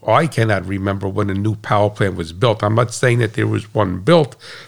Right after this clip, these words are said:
There wasn't one built in my neck of the woods recently, and I don't know if other parts of the country.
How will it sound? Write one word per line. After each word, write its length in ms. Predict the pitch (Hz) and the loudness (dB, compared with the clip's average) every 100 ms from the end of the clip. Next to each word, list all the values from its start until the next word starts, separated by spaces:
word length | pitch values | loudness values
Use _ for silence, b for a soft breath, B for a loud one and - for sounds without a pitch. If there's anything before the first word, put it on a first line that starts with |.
| B | B
There 120 | 110 | 0
wasn't 400 | 107 120 104 107 | 4 2 2 2
one 180 | 107 95 | 2 0
built 300 | 90 110 107 | 2 0 0
in 100 | 85 | -6
my 280 | 87 165 180 | 0 2 4
neck 280 | 113 98 95 | 2 0 -4
of 160 | 92 | -6
the 80 | 95 | -6
woods 340 | 92 95 90 | -4 -4 -6
recently, 640 | 82 92 90 107 110 139 - B B B B | -6 -6 -6 -4 -2 -4 -6 B B B B
and 220 | 110 98 | -2 0
I 100 | 104 | 0
don't 140 | 104 101 | 0 0
know 100 | 90 | -4
if 120 | - | -2
other 200 | 123 135 | 0 0
parts 340 | - 98 92 | 2 0 0
of 140 | 92 87 | -4 -6
the 80 | 87 | -6
country. 480 | - 90 95 95 | -2 -2 -2 -6